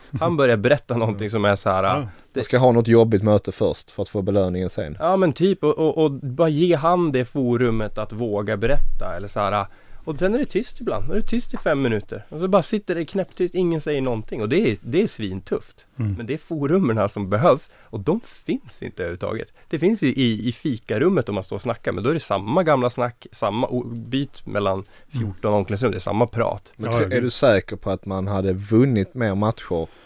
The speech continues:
Speaker 3: om vi nu
Speaker 1: Nej, du hade nog förlorat mer matcher.
Speaker 3: Men då, men, ja, men då, då kommer ju aldrig någon nu vilja ha det snacket. Och man
Speaker 1: Nej,
Speaker 3: kommer
Speaker 1: jag
Speaker 3: inte
Speaker 1: vet.
Speaker 3: kunna sälja in i tränaren.
Speaker 1: <laughs> Nej, det går ju inte. Nej, det är det som är problemet.
Speaker 4: <laughs>
Speaker 3: Ja, okej, ja, nej, då kan jag inte gå till Fagervall.
Speaker 1: <laughs> Jag tror att i längden skulle man få mer välmående människor.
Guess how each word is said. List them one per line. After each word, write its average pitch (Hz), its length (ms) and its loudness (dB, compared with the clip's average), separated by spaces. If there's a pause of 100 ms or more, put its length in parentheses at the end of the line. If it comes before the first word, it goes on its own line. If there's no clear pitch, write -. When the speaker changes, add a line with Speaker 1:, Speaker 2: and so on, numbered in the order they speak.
(140)
Speaker 3:
om 101 120 -8
vi 104 60 -4
nu 95 280 -2 (240)
Speaker 1:
Nej, 160 160 2
du 160 100 4
hade 160 160 6
nog 175 140 6
förlorat 143 380 6
mer 110 120 0
matcher. 104 440 -6
Speaker 3:
Men 101 140 -12
då, 101 220 2
men, 107 140 0
ja, 104 100 2
men 104 120 2
då, 104 60 2 (240)
då 110 80 0
kommer 113 240 0
ju 113 60 6
aldrig 113 340 6
någon 113 220 4
nu 98 240 2
vilja 95 240 4
ha 101 80 6
det 95 120 4
snacket. - 440 -10
Och 98 80 -8
man 107 80 0
Speaker 1:
Nej, 214 80 0
Speaker 3:
kommer 220 60 4
Speaker 1:
jag 208 40 6
Speaker 3:
inte 214 80 2
Speaker 1:
vet. 233 80 0
Speaker 3:
kunna 107 140 -4
sälja 98 280 2
in 95 100 0
i 92 40 -4
tränaren. 107 480 -2
Speaker 1:
<laughs> - 40 -10
Nej, 170 140 0
det 117 80 -2
går 175 180 4
ju 147 40 2
inte. 104 220 -8 (640)
Nej, 165 200 2
det 156 60 2
är 131 40 2
det 175 120 6
som 175 140 6
är 151 40 8
problemet. 127 440 2
Speaker 4:
<laughs> - 240 4
Speaker 3:
Ja, 117 120 2
okej, 113 220 2
ja, 123 140 8
nej, 123 160 6
då 117 100 6
kan 131 140 2
jag 123 60 6
inte 117 100 0
gå 104 100 6
till - 100 -4
Fagervall. 92 480 2
Speaker 1:
<laughs> - 1400 -2
Jag 135 160 6
tror 151 140 6
att 151 120 6
i 151 40 0
längden 160 300 2
skulle 160 220 4
man 139 100 8
få 147 100 2
mer 123 280 6
välmående 110 500 4
människor. 107 420 -2